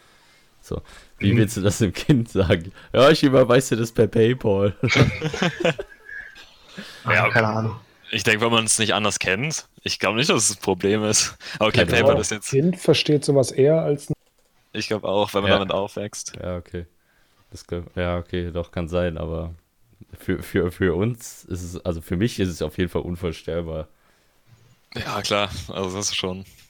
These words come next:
Speaker 3: ähm, eine Art Kulturschock.
Speaker 1: Ja, was heißt Kulturschock? Es ist halt komplett was anderes, ne?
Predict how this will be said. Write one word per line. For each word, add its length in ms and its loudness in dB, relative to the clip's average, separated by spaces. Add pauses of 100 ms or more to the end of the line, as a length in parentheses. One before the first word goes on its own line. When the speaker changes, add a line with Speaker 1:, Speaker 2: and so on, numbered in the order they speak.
(580)
Speaker 3:
ähm, 340 -10 (640)
eine 140 -4
Art 220 0
Kulturschock. 600 -8 (1400)
Speaker 1:
Ja, 140 -4
was 180 -4
heißt 180 0
Kulturschock? 640 -4
Es 140 -8
ist 160 -14
halt 140 -8
komplett 360 -6
was 120 -8
anderes, 500 -8
ne? 140 -14